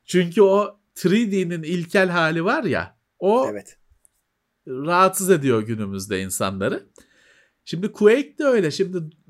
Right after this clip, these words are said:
Speaker 1: Doom'da yine zoom yaparak tex-, texture'lara şeyle bir üç boyut hissi yaratsa da daha bir yine poligon değil karakterler falan, sprite.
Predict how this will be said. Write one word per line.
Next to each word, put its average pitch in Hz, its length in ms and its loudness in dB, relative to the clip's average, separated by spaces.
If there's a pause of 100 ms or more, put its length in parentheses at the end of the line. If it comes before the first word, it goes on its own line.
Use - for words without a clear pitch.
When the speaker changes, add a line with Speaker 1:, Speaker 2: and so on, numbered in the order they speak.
Speaker 1:
Doom'da 214 440 0
yine 220 500 -4 (1300)
zoom 160 520 0
yaparak 135 560 -2
tex-, 135 400 -4
texture'lara 135 800 -2
şeyle 131 420 -2
bir 131 140 0
üç 123 220 -8
boyut 131 240 0
hissi 127 280 -8
yaratsa 143 520 -6
da 165 280 -6 (400)
daha 180 280 0
bir 139 60 -2
yine 139 380 -4 (240)
poligon 165 600 -2
değil 170 260 -4
karakterler 104 720 -4
falan, 98 240 -6
sprite. 123 580 -4